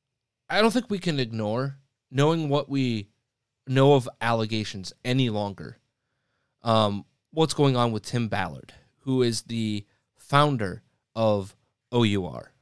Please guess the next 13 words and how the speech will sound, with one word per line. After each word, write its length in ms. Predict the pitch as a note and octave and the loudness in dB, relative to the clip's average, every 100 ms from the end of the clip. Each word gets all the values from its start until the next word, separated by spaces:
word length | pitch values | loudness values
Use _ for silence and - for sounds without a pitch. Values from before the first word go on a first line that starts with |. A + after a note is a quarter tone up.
| _ | _
or 200 | A2 G2+ | -6 -6
our, 440 | - G#2 F#2+ E2+ G#2+ - | -2 -2 -2 -8 -14 -8
or 200 | G#2+ G2 | -6 -2
Operation 500 | A2+ A2+ G#2+ G#2 G2+ - | -2 -2 -2 -4 -8 -8
Underground 500 | G#2 G#2 G#2 F#2+ F#2+ _ _ _ | -8 -6 -6 -6 -10 _ _ _
Railroad. 640 | A#2+ C3+ A#2 G2 - - _ _ _ _ _ _ _ | -4 -2 -2 -6 -12 -18 _ _ _ _ _ _ _
Okay? 260 | B2 C3 C#3 _ _ _ | -4 -4 -4 _ _ _
We, 140 | D3+ - | -10 -6
we 140 | G3 | -4
just 220 | G#3+ G3+ | -4 -4
can't 420 | - - C#3 C3+ C3+ | -8 -6 -2 -2 -4
ignore 380 | A#2+ G2+ G#2 | -10 -6 -4
it 80 | G2+ | -4